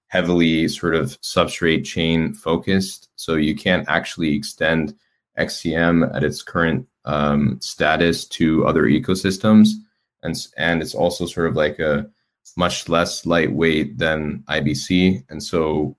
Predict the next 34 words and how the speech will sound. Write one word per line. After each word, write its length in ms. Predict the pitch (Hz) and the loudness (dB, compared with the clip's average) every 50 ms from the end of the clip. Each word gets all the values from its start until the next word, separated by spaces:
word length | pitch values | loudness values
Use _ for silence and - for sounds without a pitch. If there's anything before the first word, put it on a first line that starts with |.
| _ - | _ -4
what 160 | 87 92 78 | -2 0 0
we're 120 | 87 90 | 0 -2
trying 300 | - - 107 92 90 87 | 0 0 0 0 0 0
to 100 | - - | -2 -4
do 160 | - 90 92 | -2 2 2
here 340 | 90 85 85 85 85 82 80 | 2 2 2 2 2 2 2
by, 480 | 71 80 78 76 76 78 76 73 71 - - | 0 0 0 2 2 2 0 0 -2 -4 -4
A, 360 | 80 87 87 87 85 85 - | -2 0 2 2 0 0 -2
allowing 420 | - 73 80 82 82 82 80 82 80 | -2 0 0 2 2 2 0 -4 -6
parachains 680 | - - 85 82 82 80 - - 82 80 82 73 - - | -2 0 0 0 0 -2 -4 -8 -8 -8 -8 -8 -10 -12
to 80 | - | -18
talk 320 | - - 80 78 - - - | -10 -4 -2 -2 -2 -2 -6
to 60 | 78 | -12
each 200 | 78 - - 82 | -12 -10 -8 -6
other 320 | 80 78 76 76 65 - _ - | -6 -4 -4 -6 -8 -10 _ -14
via 240 | 80 82 80 76 64 | -8 -4 -2 0 0
I 140 | 67 78 - | 0 0 0
B 120 | 73 76 | -2 -4
C, 480 | 73 - - - 78 78 78 73 71 - _ _ _ _ _ _ _ _ _ | -6 -6 -8 -8 -6 -4 -4 -4 -6 -8 _ _ _ _ _ _ _ _ _
but 100 | - 85 | -2 0
also, 300 | 82 80 - - 85 82 | 0 0 0 -2 -4 -4
B, 320 | 76 80 92 92 87 87 | -2 0 2 2 2 2
bringing 560 | 82 73 85 85 82 85 82 82 82 82 - - _ _ _ _ _ - | 0 0 0 0 0 0 0 -2 -4 -6 -8 -12 _ _ _ _ _ -8
I 100 | 82 82 | -6 -4
B 100 | 85 82 | -4 -6
C 220 | - - 87 85 | -4 -4 -6 -6
to 140 | - - 87 | -4 -2 -2
other 160 | 78 - - | -2 0 0
ecosystems 800 | - 85 90 - 104 98 - - 101 98 - - 107 104 104 95 | 0 0 0 0 -2 -2 -2 -2 -4 -2 0 2 2 2 2 2
is 180 | 85 76 - - | -2 -6 -6 -4
really 220 | 90 87 87 82 | -2 0 -2 -2
saying, 340 | - - 87 82 82 80 76 | -2 -2 0 0 0 0 -2
"Okay, 340 | 71 73 73 - 92 87 82 | -4 -6 -4 -2 0 0 0
look, 440 | 69 80 82 82 82 - - - | 2 2 2 0 0 -4 -10 -20